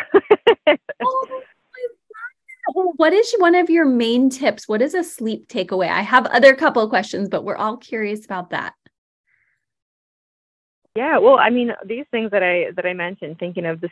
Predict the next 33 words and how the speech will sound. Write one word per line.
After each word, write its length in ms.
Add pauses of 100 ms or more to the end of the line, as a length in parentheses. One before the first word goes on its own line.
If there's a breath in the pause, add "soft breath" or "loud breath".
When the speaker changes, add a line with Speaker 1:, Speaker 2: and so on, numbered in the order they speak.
Speaker 1:
speed, 380
is 160
it 120
predictable? 720
Is 120
it 160
familiar? 600 (480 soft breath)
I 100
Speaker 2:
Mm. 120
Speaker 1:
think 360
oftentimes 500 (400)
music 320
that 120
doesn't 300
have 220
lyrics 440
is, 160 (120)
is 140
more 160
helpful 400
when 140
you're 180
trying 220
to 100
wind 300
down 240
your 120
brain. 680
Um, 320
Speaker 2:
Mm. 640
Speaker 1:
but 120
also 420
sometimes 460